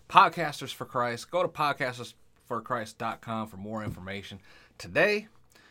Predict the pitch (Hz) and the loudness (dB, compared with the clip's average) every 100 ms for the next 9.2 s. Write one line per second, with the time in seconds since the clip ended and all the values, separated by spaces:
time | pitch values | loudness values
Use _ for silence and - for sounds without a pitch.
0 | - - - 135 135 117 127 143 135 - | -20 -12 -2 2 2 2 0 0 -2 -4
1 | - 131 - 95 95 95 110 - - - | -8 -8 -6 -8 -8 -10 -14 -18 -20 -16
2 | 92 - 95 90 151 160 - - - 151 | -14 -10 -8 -2 0 0 -4 -12 -6 -6
3 | - 165 - 160 160 - 113 110 90 101 | -6 -8 -2 -2 -2 -4 -4 -4 -6 -6
4 | - - 95 92 - 85 80 - - - | -8 -8 -10 -8 -6 -6 -6 -12 -16 -20
5 | - - 78 147 202 220 208 196 196 180 | -20 -20 -4 4 4 4 2 0 -2 -4
6 | - 160 233 233 104 78 - 92 87 82 | -2 0 0 0 -4 -6 -12 -8 -6 -6
7 | - 85 67 - - - - - - - | -10 -14 -16 -20 -18 -18 -18 -20 -20 -20
8 | - - 127 147 143 156 151 76 - - | -18 -4 0 2 4 6 6 4 -4 -4
9 | 117 160 | -2 -2